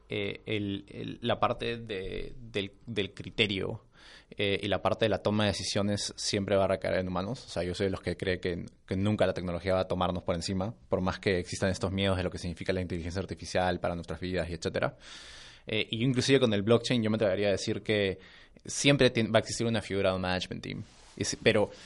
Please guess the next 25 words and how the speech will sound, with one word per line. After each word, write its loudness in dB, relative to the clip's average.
digo, 2
si -4
puedes, 4
si -4
puedes 0
llegar 8
a 8
pensar 6
hasta 4
que, -2
eh, 0
en -4
términos 2
de 0
cómo 2
diseñas 4
el 0
sistema 0
de 2
votación 0
dentro -2
de 0
una 0
plataforma -2
blockchain, 0